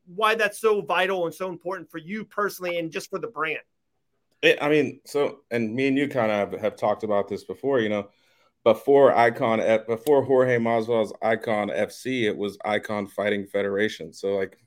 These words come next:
Speaker 2: we had already had eight events for Icon, period. And the people that came from that show in that small amount of time that it went to, that went off to big organizations, like,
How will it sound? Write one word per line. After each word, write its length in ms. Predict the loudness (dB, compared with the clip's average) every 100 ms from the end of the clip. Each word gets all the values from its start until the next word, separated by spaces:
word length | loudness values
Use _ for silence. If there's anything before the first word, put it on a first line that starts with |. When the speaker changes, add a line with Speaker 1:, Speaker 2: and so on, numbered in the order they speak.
| _
Speaker 2:
we 100 | 0
had 120 | 2
already 260 | 2 2 0
had 300 | 0 0 0
eight 280 | -2 -4 -6 _ -6
events 560 | -4 0 -2 -2 -6
for 200 | -4 -2
Icon, 420 | 0 -2 -4 -8 -8
period. 420 | -2 4 4 2
And 220 | -2 -6 _ _ -10 -10 _
the 80 | -6
people 340 | -2 0 4
that 160 | 4 4
came 280 | 4 2 2
from 200 | 0 2
that 220 | 2 2
show 420 | 2 2 2 -2 _ _ _ _ _ -6
in 120 | 0
that 200 | 0 0
small 300 | -2 -2 0
amount 240 | 2 0
of 80 | 0
time 400 | -2 -4 -2 -2
that 160 | 0 0
it 100 | 0
went 240 | -2 -2
to, 140 | -2 0
that 200 | 0 2
went 180 | 2 4
off 200 | 2 0
to 100 | -2
big 200 | 0 2
organizations, 880 | 2 2 0 0 -2 -4 -10 -4
like, 260 | -2 -2